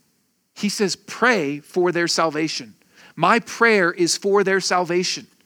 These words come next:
Now, what does that mean? That's got to mean that there are people that will not experience salvation if we are not actually partnering with God and asking for prayer and asking him to do things in prayer.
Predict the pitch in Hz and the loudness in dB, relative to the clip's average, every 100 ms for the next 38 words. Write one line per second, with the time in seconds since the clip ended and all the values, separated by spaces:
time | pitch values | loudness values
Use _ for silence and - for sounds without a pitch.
0 | _ _ _ _ _ - 185 156 247 226 | _ _ _ _ _ -8 -4 0 0 2
1 | 247 247 294 147 - _ _ _ _ _ | 2 2 -2 -4 -10 _ _ _ _ _
2 | _ _ _ _ _ _ _ _ _ - | _ _ _ _ _ _ _ _ _ -4
3 | 175 233 - 160 202 262 - 220 233 285 | -2 -2 -4 2 4 4 0 -2 0 0
4 | 208 185 220 226 233 214 226 - - 277 | -2 0 2 4 4 4 4 2 -8 -8
5 | 226 190 151 196 175 220 233 226 220 - | -4 -2 0 -2 2 2 2 0 0 -4
6 | - 226 220 208 202 - - 208 196 175 | -8 -6 -4 -4 -6 -8 -4 0 0 0
7 | 196 208 - 123 165 - 143 151 202 180 | -4 -4 -8 -12 -12 -6 -6 -2 -2 -2
8 | 175 165 165 160 165 147 165 156 156 139 | 0 -2 -2 -6 -10 -10 -10 -10 -12 -16
9 | 131 131 131 113 131 127 120 - 117 - | -14 -8 -8 -10 -12 -12 -12 -14 -20 -20
10 | - - _ _ _ _ _ _ _ _ | -20 -20 _ _ _ _ _ _ _ _
11 | _ _ _ _ _ _ _ - 135 135 | _ _ _ _ _ _ _ -16 -8 -4
12 | 143 - 123 107 98 139 120 113 117 117 | -6 -8 -16 -20 -14 -12 -10 -12 -12 -14
13 | 110 - 120 120 104 | -18 -16 -16 -18 -20